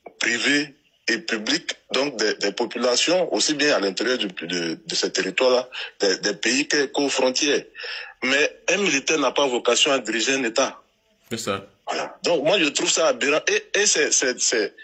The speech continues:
Speaker 1: c'est de manière récurrente qu'on voit des militaires, euh, euh, amener des gens dans, des, des foules dans, dans, dans, au, enfin, dans, dans les rues. Et puis sur cette base-là, dire que elles ont la caution du peuple.
Speaker 2: C'est
Speaker 1: Mais
Speaker 2: ça.
Speaker 1: même si des milliers de personnes marchent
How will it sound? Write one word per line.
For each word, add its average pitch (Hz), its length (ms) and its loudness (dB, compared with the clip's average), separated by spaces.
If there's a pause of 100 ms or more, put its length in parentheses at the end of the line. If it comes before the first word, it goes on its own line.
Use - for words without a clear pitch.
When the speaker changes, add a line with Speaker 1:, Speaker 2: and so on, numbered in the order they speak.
(240)
Speaker 1:
c'est - 220 0
de 123 100 -4
manière 143 300 0
récurrente 143 420 -2
qu'on 131 280 0
voit 139 120 0
des 131 100 0
militaires, 110 640 -2 (600)
euh, 107 360 2 (340)
euh, 101 400 2 (100)
amener 127 400 0
des 127 100 0
gens 131 100 0
dans, 139 140 0 (100)
des, 110 80 -4
des - 180 -2
foules 147 300 -2
dans, 113 180 0
dans, 98 240 0
dans, 101 180 -2 (100)
au, 104 160 -4 (120)
enfin, 101 220 0
dans, 101 180 -2
dans 104 100 0
les 110 180 2
rues. 196 220 -2 (500)
Et 123 120 0
puis 180 360 2
sur 170 140 2
cette 165 200 2
base-là, 139 480 0
dire 139 280 0
que 147 300 -2 (300)
elles 139 160 0
ont 135 40 0
la 113 140 0
caution 120 320 0
du 113 140 -4
peuple. 104 260 -6 (420)
Speaker 2:
C'est 101 100 -6
Speaker 1:
Mais 127 80 4
Speaker 2:
ça. 117 60 -6
Speaker 1:
même 202 200 0
si 233 140 0
des 165 140 0
milliers 135 380 0
de 139 120 0
personnes 127 540 0
marchent 131 520 0